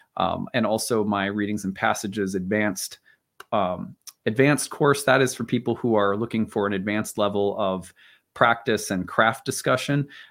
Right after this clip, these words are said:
uh, where we also have live clients come in and we work with them.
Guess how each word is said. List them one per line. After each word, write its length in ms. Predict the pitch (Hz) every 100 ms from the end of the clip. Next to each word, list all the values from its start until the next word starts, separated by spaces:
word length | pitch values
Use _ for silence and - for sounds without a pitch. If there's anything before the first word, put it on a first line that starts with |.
| -
uh, 220 | 98 98
where 200 | 101 110
we 140 | 107 117
also 240 | 107 123
have 160 | 110 101
live 240 | 92 92
clients 380 | 117 110 123 -
come 180 | 131 120
in 140 | 120
and 100 | 107
we 80 | 92
work 240 | 95 107
with 120 | -
them. 200 | 143 147